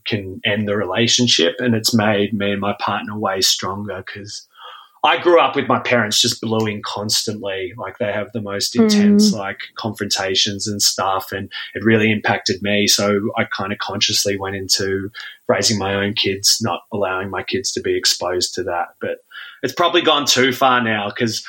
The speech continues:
Speaker 1: when me and my partner are talking about maybe someone at work, um, the boys start going, "Stop squabbling." And we're like, "Dude, we're not squabbling. <laughs> We're not having an argument or anything. We're just like," so they're, they're not used to it at all. So we probably need to find a bit more of an adjustment, a bit more of a sweet spot.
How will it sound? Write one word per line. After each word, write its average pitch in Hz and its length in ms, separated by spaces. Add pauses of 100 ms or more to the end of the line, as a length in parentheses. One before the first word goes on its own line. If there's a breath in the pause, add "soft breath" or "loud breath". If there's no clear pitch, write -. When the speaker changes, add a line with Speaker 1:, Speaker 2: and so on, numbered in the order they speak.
(160 loud breath)
Speaker 1:
when 120 460
me 117 180
and 117 80
my 110 120
partner 117 460
are 117 60
talking 110 420
about 104 380
maybe 101 220
someone 107 360
at 98 140
work, 107 560 (380 loud breath)
um, 101 480
the 127 80
boys 113 280
start 123 200
going, 139 180
"Stop 247 300
squabbling." 247 840 (420)
And 151 80
we're 170 80
like, 190 200
"Dude, 240 200
we're 190 80
not 240 180
squabbling. 208 760
<laughs> - 20
We're 139 80
not 185 140
having 180 200
an 135 80
argument 147 500
or 127 160
anything. 156 360
We're 127 100
just 151 240
like," 139 180 (460 loud breath)
so 143 200
they're, 131 220
they're 123 160
not 123 240
used 117 340
to 117 120
it 110 120
at 104 140
all. 101 280
So 101 240
we 104 160
probably 107 240
need 107 140
to 101 80
find 95 300
a 87 40
bit 92 180
more 92 140
of 90 80
an 90 80
adjustment, 82 600
a - 60
bit 80 120
more 90 140
of 82 80
a - 20
sweet - 340
spot. 87 380